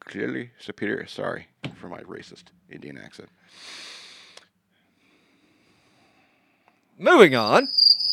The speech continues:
Speaker 1: Yep. Yep.
Speaker 2: <laughs>
Speaker 1: That's not
Speaker 2: But,
Speaker 1: okay.
Speaker 2: uh,
Speaker 1: But seriously, you're gonna have to kill these animals.
Speaker 2: Yeah.
Speaker 1: One way or another. And I think that the, the people who think vegan,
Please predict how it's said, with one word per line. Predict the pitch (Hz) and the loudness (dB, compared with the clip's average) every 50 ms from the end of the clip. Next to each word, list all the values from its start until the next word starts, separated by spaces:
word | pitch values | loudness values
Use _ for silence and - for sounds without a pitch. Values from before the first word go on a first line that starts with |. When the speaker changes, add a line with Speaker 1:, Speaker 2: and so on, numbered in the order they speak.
| - - - - - - - - - - - - - - - - - - - | 4 6 8 8 8 6 4 2 6 8 8 8 8 6 4 0 -2 2 6
Speaker 1:
Yep. | 1077 1077 - - - - - - - - - - - - - - - - - _ _ _ _ | 6 8 8 6 4 0 2 4 6 8 8 8 6 2 -2 -4 -8 -14 -20 _ _ _ _
Yep. | - 92 98 - - 160 - - - - - _ - - - | -6 -4 -4 -4 -4 -8 -12 -14 -18 -20 -20 _ -20 -20 -20
Speaker 2:
<laughs> | - 160 175 180 185 185 202 202 196 180 - | -20 -20 -18 -16 -14 -12 -12 -12 -14 -14 -16
Speaker 1:
That's | - - - | -18 -14 -12
not | 165 156 | 0 4
Speaker 2:
But, | 156 147 139 135 | 4 6 6 6
Speaker 1:
okay. | 127 120 113 107 | 4 4 2 2
Speaker 2:
uh, | 101 95 - - _ _ _ _ - | -2 -6 -12 -20 _ _ _ _ -10
Speaker 1:
But | 120 | -10
seriously, | - - 196 208 220 - - 113 | 2 4 6 6 6 4 2 0
you're | 104 104 101 | 0 4 4
gonna | 120 117 120 | 4 4 4
have | 131 127 - | 2 0 0
to | - | -2
kill | - - 123 113 | 2 2 4 4
these | 107 107 90 | 2 0 -2
animals. | 104 98 98 92 87 85 - - - _ | -2 -4 -4 -4 -6 -8 -12 -14 -16 _
Speaker 2:
Yeah. | - 247 - - _ _ _ | -10 -10 -10 -10 _ _ _
Speaker 1:
One | - 101 101 | -8 -6 -4
way | 101 95 | -4 -4
or | 90 90 | -6 -6
another. | 90 90 90 85 80 - - _ _ _ _ _ _ _ _ _ _ _ _ _ _ _ _ _ | -6 -8 -10 -10 -12 -14 -18 _ _ _ _ _ _ _ _ _ _ _ _ _ _ _ _ _
And | - 98 98 | -8 -4 -4
I | 101 | -4
think | - - 117 110 - | -2 -2 -2 -2 -4
that | 113 92 80 | -8 -8 -4
the, | 101 101 95 95 92 95 90 - _ _ _ _ _ _ - | -2 -2 -2 -2 -4 -8 -12 -18 _ _ _ _ _ _ -16
the | 107 104 | -16 -10
people | - 127 117 - 113 110 104 | -6 -6 -6 -4 -4 -6 -4
who | 110 107 | -6 -6
think | - - 110 104 - - | -6 -6 -6 -6 -8 -10
vegan, | 90 104 107 95 95 98 92 85 | -10 -10 -10 -8 -8 -10 -10 -12